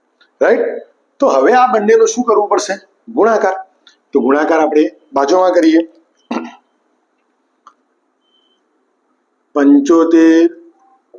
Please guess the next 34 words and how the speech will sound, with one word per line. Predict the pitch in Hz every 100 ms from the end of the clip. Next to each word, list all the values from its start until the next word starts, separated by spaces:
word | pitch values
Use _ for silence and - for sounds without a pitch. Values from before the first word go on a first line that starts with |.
| 107 120
ગુણ્યા | 165 170 165 156 160 156 - _ _ _ _ _ 123
વીસ. | 156 349 - - _ _ _ _ _ _ _ _ _ 165
એકમની | 160 175 170 170 165
અંદર | 160 165
અહીંયા | 160 160 165 - -
શૂન્ય | 160 165 170 160
છે, | 160 - _ _ _
તો | -
અહીંયા | 139 156
શૂન્ય | 156 165 170
મૂકીએ. | 160 165 165 165 - _
દશકથી | 147 135 165 - 147
શરૂઆત | 160 160 160 170
કરીએ. | 170 156
આગળ | 151 156
આપણે | - -
શીખી | 160 165
ગયા, | 156 165 165 - _
બે | 143 160 160
પંચા | 156 165 156
દસ, | 160 -
દસની | 151 170 147
પડી | 165 -
શૂન્ય | - 311
વધી | 311 330
આવી | 160 - 330
એક, | - - _ _ -
સાત | 156 160
દુ | 156 160
ચૌદ, | 160 165 160
ચૌદ | 147 147
ને | 165 165
એક | - - _ _ _
પંદર. | 170 165 160 160